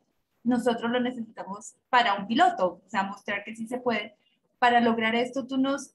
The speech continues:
envi-, o al, al formulario, entonces nos enviarías de pronto el paso a paso, o bueno, este video para que nosotros lo hagamos tal cual para un piloto y después ya quedaríamos con,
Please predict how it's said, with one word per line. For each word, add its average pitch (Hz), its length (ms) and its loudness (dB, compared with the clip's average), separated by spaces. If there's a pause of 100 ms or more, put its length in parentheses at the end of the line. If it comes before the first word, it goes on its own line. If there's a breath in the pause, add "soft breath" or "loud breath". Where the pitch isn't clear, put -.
(160)
envi-, 240 380 2
o 233 100 0
al, 208 460 -2
al 220 160 -2
formulario, 208 440 -4
entonces 240 220 -2
nos 254 140 -4
enviarías 190 380 -2
de - 100 -18
pronto 240 540 -2
el 226 140 -10
paso 185 300 2
a - 80 -8
paso, 233 360 0
o 214 120 2
bueno, 208 260 0
este 185 300 -2
video 208 360 -4
para 233 200 -4
que 226 100 -14
nosotros 196 360 -14
lo 233 60 0
hagamos 190 380 -2
tal - 220 -4
cual 220 260 0 (320)
para 208 200 0
un 220 100 -4
piloto 220 400 -2
y 220 40 -4
después - 400 -8
ya 185 160 0
quedaríamos 180 560 -4
con, 196 220 -16